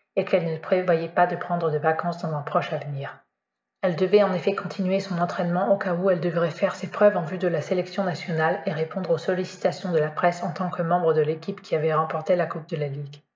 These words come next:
Harry se sentit toujours aussi fier d'elle, mais nettement moins ravi.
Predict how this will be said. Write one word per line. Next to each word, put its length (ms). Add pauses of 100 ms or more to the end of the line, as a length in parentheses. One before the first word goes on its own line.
(480)
Harry 260
se 140
sentit 300
toujours 260
aussi 220
fier 220
d'elle, 400
mais 100
nettement 340
moins 200
ravi. 460